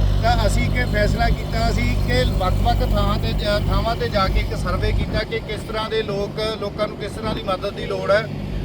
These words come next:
ਤਾਂ ਉਹਦੇ ਵਿੱਚ ਜਿੱਥੇ ਘਨੌਰ ਬਲਾਕ ਦੇ ਵਿੱਚ ਪਿੰਡ ਕਾਮੀ ਕਲਾਂ, ਹੋਰ ਬਹੁਤ ਸਾਰੇ ਜਿੱਥੇ ਲੋਕਾਂ ਦੇ ਘਰਾਂ ਦੇ ਵਿੱਚ ਗਾਰ ਵੜ ਗਈ, ਬਹੁਤ ਸਾਰੇ, ਅ, ਉਹਨਾਂ ਦੇ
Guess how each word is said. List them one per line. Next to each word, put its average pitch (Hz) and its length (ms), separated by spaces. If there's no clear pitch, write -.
ਤਾਂ 233 100
ਉਹਦੇ 233 280
ਵਿੱਚ 247 280
ਜਿੱਥੇ 247 400
ਘਨੌਰ 247 280
ਬਲਾਕ 220 380
ਦੇ 220 120
ਵਿੱਚ 202 380
ਪਿੰਡ 214 160
ਕਾਮੀ 226 380
ਕਲਾਂ, 226 320
ਹੋਰ 214 240
ਬਹੁਤ 220 260
ਸਾਰੇ 226 220
ਜਿੱਥੇ 226 320
ਲੋਕਾਂ 214 300
ਦੇ 220 100
ਘਰਾਂ 208 300
ਦੇ 208 80
ਵਿੱਚ - 220
ਗਾਰ 190 300
ਵੜ 196 180
ਗਈ, 214 260
ਬਹੁਤ 214 500
ਸਾਰੇ, 214 460
ਅ, 202 760
ਉਹਨਾਂ 233 220
ਦੇ 226 240